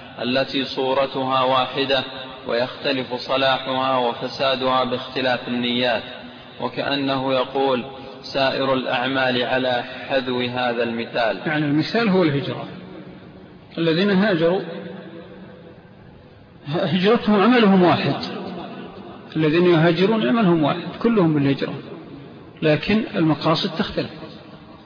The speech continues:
Speaker 2: فمن كان قصده وجه الله عز وجل فهجرته إلى الله ورسوله، ومن كان قصده غرضا من أغراض الدنيا فقصده ف-، يعني، فيحصل ما، ما،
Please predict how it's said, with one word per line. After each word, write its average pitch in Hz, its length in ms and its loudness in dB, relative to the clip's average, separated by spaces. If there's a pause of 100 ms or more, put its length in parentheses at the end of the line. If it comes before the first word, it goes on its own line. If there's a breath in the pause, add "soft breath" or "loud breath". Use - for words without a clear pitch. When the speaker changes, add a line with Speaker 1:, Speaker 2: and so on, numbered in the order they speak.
(260)
Speaker 2:
فمن 151 160 0
كان 170 240 0
قصده 165 360 -2
وجه 147 260 2
الله 151 160 0
عز 143 200 -2
وجل 165 320 -2 (560)
فهجرته 180 460 2
إلى 156 140 2
الله 151 260 2
ورسوله، 135 360 -6 (760)
ومن 156 140 2
كان 190 240 4
قصده 180 380 -2
غرضا 165 440 2
من 160 200 2
أغراض 151 280 0
الدنيا 190 420 -2 (600)
فقصده 185 880 2
ف-، - 20 4 (680)
يعني، 175 460 4 (720)
فيحصل 185 720 0
ما، 156 240 0
ما، 160 340 -2